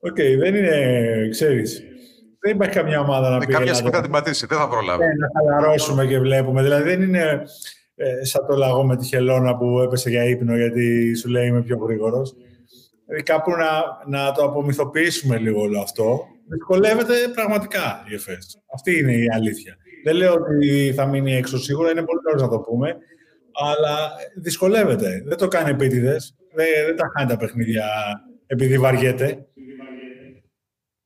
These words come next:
Speaker 2: Και μια που αναφέρθηκες ήδη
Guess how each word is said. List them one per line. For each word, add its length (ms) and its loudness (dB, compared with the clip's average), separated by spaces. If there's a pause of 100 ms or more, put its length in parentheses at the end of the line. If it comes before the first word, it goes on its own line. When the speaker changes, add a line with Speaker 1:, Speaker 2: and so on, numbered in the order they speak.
(960)
Speaker 2:
Και 120 -4
μια 480 -2
που 80 2
αναφέρθηκες 720 0
ήδη 520 -2